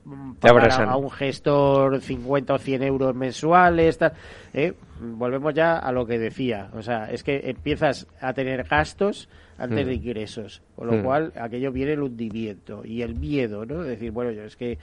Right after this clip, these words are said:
Speaker 1: ahora tengo una empresa para trabajar con ella, pero esto me dura a lo mejor tres meses y los <laughs> próximos tres meses, ¿qué hago, no?". Más todos los líos administrativos que
Speaker 2: Mm.
Speaker 1: hay, no sé si, eh, sois conscientes, yo soy autónomo y,
Speaker 2: Sí.
Speaker 1: y estoy hasta arriba, o sea que,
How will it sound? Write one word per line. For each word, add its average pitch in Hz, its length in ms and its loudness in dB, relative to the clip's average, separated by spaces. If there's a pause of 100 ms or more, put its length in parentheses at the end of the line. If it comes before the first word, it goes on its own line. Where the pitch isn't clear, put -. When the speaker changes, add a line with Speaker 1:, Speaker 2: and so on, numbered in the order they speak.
(320)
Speaker 1:
ahora 117 280 -2
tengo 127 280 -10
una 139 120 -2
empresa 123 460 -4
para 107 200 -8
trabajar 113 380 -8
con 104 180 -12
ella, 147 240 -4
pero 104 140 -10
esto 104 240 -10
me 120 120 -6
dura 127 180 -4
a - 20 -2
lo 123 80 -4
mejor 123 280 -8
tres 127 280 -8
meses 127 460 -10
y 131 80 -8
los 107 200 -12 (100)
<laughs> 131 520 -8
próximos - 100 -10
tres 127 220 -12
meses, 127 340 -8
¿qué 113 160 -10
hago, 90 340 -14
no?". 135 160 -12 (1200)
Más 104 360 -10
todos 123 200 -4
los 147 100 0
líos 131 180 -2
administrativos 127 760 -4
que 117 80 2
Speaker 2:
Mm. 107 60 -2
Speaker 1:
hay, 170 140 0
no 123 120 -4
sé 131 120 -6
si, 127 300 -2
eh, 117 600 -6
sois 127 200 -6
conscientes, 135 560 -4
yo 127 120 -6
soy 156 160 0
autónomo 170 560 2
y, 135 180 -4
Speaker 2:
Sí. 123 100 6 (260)
Speaker 1:
y 117 60 -8
estoy 147 320 -4
hasta 135 240 0
arriba, 127 440 0
o 131 60 0
sea 139 220 -2
que, 131 180 -4